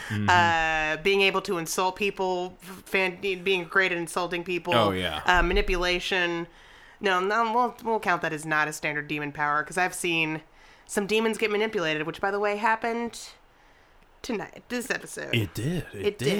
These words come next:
Speaker 2: did.
Speaker 1: It
Speaker 2: We'll,
Speaker 1: did.
Speaker 2: we'll get to that later. Uh, but he's got, so he's got all the st-, standard demon powers, uh, the ap-, the ability to teleport.
Speaker 1: Mm-hmm.
Speaker 2: Um, but he also has what some demons don't have, which is a fucking brain.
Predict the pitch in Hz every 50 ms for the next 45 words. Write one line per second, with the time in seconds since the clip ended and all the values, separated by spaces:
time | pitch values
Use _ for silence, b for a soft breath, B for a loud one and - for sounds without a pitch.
0 | 214 214 202 214 190 202 208 208 214 143 143 - 214 214 214 - 202 180 175 160
1 | 160 - 139 - - - - B B B B B B B B B B - 233 226
2 | 220 214 214 214 226 208 262 247 - - 320 - 226 - 285 285 285 349 349 349
3 | 330 302 269 254 - - 247 240 - 202 - - 247 233 226 220 202 214 214 214
4 | 214 220 233 220 214 214 214 214 214 214 208 202 - - B B B B B B
5 | - 190 185 185 180 180 185 190 - 233 - - 196 196 202 190 214 220 214 214
6 | 208 202 180 - 208 196 196 190 190 196 196 196 196 185 190 - 107 107 107 101
7 | 95 - 110 113 120 214 220 220 220 220 214 208 - 226 233 240 269 311 381 370
8 | - 320 254 220 226 208 202 196 196 196 190 202 202 190 - - 247 247 220 220
9 | 202 196 190 185 - 220 220 214 185 185 180 180 180 175 175 185 180 190 185 180
10 | - - - - 277 277 269 277 - 294 294 285 262 214 202 190 185 175 170 156
11 | 151 147 143 147